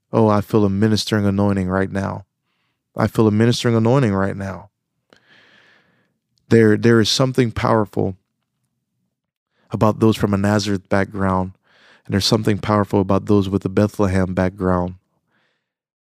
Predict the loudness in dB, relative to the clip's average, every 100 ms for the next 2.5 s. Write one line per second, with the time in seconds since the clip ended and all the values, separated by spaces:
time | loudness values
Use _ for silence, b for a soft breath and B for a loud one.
0 | _ _ _ _ _ _ _ -2 0 0
1 | -4 _ 2 2 2 0 0 2 2 2
2 | 2 0 -2 -4 -6